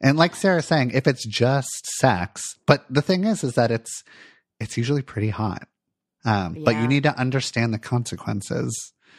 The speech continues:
Speaker 1: And
Speaker 2: Sometimes you end up married to that ex again, and then you're like, "Damn it."
Speaker 1: That's right.
Speaker 2: Fell for it.
Speaker 1: I might recommend, uh, if you're struggling on whether or not you're, you should have sex with your ex, first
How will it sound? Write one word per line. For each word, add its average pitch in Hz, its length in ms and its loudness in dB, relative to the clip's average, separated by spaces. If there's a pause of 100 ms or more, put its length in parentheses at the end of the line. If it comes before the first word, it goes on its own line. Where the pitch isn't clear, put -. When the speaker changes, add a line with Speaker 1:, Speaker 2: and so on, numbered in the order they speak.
(320)
Speaker 1:
And 180 160 0
Speaker 2:
Sometimes 180 360 -2
you 190 80 -2
end 185 120 -2
up 180 100 -4
married 190 360 -2
to 175 80 -10
that 151 160 -2
ex 143 200 -6 (140)
again, 147 360 -10
and - 180 -12
then 160 120 -6
you're 160 140 -6
like, 147 200 -6 (220)
"Damn - 200 -8
it." 370 100 -6 (560)
Speaker 1:
That's - 240 -14
right. 98 220 -8 (760)
Speaker 2:
Fell 320 220 0
for 277 200 0
it. 226 200 -2 (280)
Speaker 1:
I 131 120 2
might 135 300 0
recommend, 135 840 -2 (200)
uh, 101 480 0 (500)
if 107 160 -2
you're 113 120 4
struggling 117 680 0
on 101 140 -2
whether 101 300 2
or 101 80 -2
not 98 300 0
you're, 101 320 -4
you 107 120 -2
should 101 160 -4
have 98 160 -2
sex - 300 -4
with 98 120 -6
your 95 140 -2
ex, - 400 -2 (600)
first - 580 -2